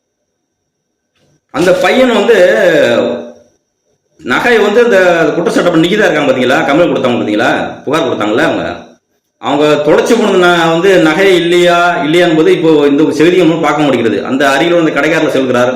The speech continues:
இவர்கள் வந்து பார்க்க செல்லும் போது அவங்க சிறு தொகை ஐநூறு ரூபாய் கேட்கின்றார் பையன், இல்ல முடியாதுன்னு சொல்றாங்க. அதனால நான் என்ன பண்றோம் பாருன்னு சொல்லிவிட்டு தான் இந்த தகவல் நடந்துட்டு போனது. அப்படி பணம் தொலைஞ்சா,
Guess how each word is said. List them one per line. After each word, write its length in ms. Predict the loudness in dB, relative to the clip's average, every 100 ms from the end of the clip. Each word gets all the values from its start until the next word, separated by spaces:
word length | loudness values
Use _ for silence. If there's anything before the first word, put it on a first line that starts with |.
| -8 -16 -20 _ _ _ -4
இவர்கள் 260 | 0 2
வந்து 140 | 2 0
பார்க்க 320 | 0 0 0
செல்லும் 240 | 0 2
போது 120 | 2 2
அவங்க 280 | 2 0 0
சிறு 140 | -2
தொகை 220 | 0 0
ஐநூறு 240 | 0 0 -2
ரூபாய் 180 | 0
கேட்கின்றார் 560 | 0 0 0 0 0 0
பையன், 340 | -2 -2 -2 -6 -10 -20 _ -6
இல்ல 160 | -2 0
முடியாதுன்னு 380 | 2 0 0
சொல்றாங்க. 360 | -2 0 -2 -2 -2 -4 -10 -18 _ _
அதனால 340 | -4 0 0
நான் 200 | 0 0
என்ன 120 | 0 0
பண்றோம் 360 | 0 0 -2
பாருன்னு 320 | -2 0 0 0
சொல்லிவிட்டு 260 | 0 0
தான் 100 | 0
இந்த 100 | -2 -2
தகவல் 180 | 0
நடந்துட்டு 260 | 0 0 0
போனது. 200 | 0 0
அப்படி 160 | -2 -2
பணம் 340 | -2 0 -2
தொலைஞ்சா, 260 | 0 0